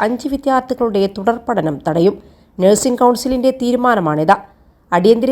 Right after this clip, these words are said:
യോഗത്തിലാണ് നഴ്സിംഗ് കൗൺസിൽ ഇങ്ങനെയൊരു തീരുമാനമെടുത്തത്. സംഭവത്തിൽ മാതൃകാപരമായ നടപടി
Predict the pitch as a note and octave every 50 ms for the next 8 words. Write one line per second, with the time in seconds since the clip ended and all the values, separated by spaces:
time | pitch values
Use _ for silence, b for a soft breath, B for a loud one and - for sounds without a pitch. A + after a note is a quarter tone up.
0 | C4 C4 B3 B3 C4+ C4+ C#4 C#4 C4+ C4 B3+ B3 B3+ C4+ D#4 - - - - _
1 | _ _ - G#3 G#3 G#3+ - C#4 C4+ - C#4+ C4 B3 - B3+ B3 A3 A3 A#3 A#3+
2 | A3+ G3 F#3 - F#3+ F#3 F#3+ G#3+ G#3+ F#3+ E3+ D#3 C#3 - - F3 F3 - - -
3 | G#3+ G#3 G#3+ B3+ C4 C4 - D#4 D4+ C#4 B3 B3 B3+ B3 C#4 C4+ D4+ D#4 D4+ D#4
4 | D4+ D4 D4+ D4+ D4+ D4 C4+ B3+ A#3+ A#3+ B3+ C#4+ C4 D4